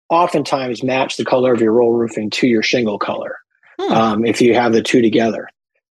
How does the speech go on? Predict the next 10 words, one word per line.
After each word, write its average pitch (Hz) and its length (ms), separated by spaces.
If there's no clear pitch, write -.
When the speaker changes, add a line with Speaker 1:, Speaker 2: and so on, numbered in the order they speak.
Speaker 1:
And 196 200
then 196 120
on 175 200
more 170 280
exotic 147 520
roofing, 151 680
um, 131 320
there's 123 260
a 113 120
whole 139 280